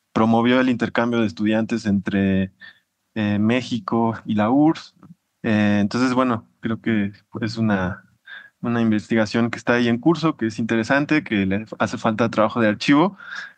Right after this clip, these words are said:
em, pero bueno, digamos, en, en, en torno a la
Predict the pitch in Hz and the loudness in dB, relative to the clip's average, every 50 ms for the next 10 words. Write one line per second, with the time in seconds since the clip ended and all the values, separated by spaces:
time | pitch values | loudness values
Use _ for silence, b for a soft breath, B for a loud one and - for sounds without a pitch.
0 | B B _ _ - 120 113 110 107 107 107 104 104 104 104 104 101 107 107 _ | B B _ _ -2 0 0 2 2 2 2 0 0 0 0 -2 -2 -4 -8 _
1 | _ _ _ _ _ - 123 113 117 113 110 123 131 123 110 110 - - - 120 | _ _ _ _ _ -2 0 2 2 4 4 4 4 2 0 -2 -6 -10 -6 -2
2 | 117 117 117 123 120 117 113 110 95 - 113 107 101 - 113 110 107 110 110 - | -2 0 0 0 0 0 0 -2 0 0 0 0 0 -2 -2 -2 -2 -2 -2 0
3 | 131 123 120 127 131 131 123 113 101 98 95 95 98 90 95 98 | 0 2 2 4 2 4 4 4 4 4 4 2 2 0 -2 -6